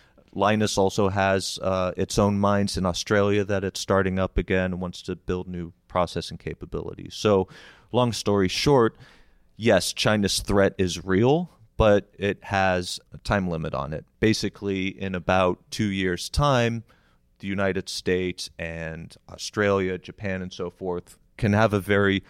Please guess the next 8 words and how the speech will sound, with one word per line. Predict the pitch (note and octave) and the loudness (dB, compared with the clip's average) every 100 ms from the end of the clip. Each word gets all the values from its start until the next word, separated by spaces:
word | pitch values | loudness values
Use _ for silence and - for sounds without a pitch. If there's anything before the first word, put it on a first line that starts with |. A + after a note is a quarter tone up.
| - | -12
secure | - - - G#2+ G2+ F#2+ | -8 -8 -6 -2 0 0
and | F#2 | 0
diverse | F2+ E2+ F2+ F2+ - | -2 -2 -2 -4 -6
supply | - - G2 E2+ | -10 -2 -2 -2
chain. | - D2+ B1+ F2 _ _ | -8 -16 -18 -20 _ _
So | - - F#2+ | -6 0 2
if | F2+ F2+ | 2 -2
China | - G2+ F#2 D#2+ | 0 0 2 0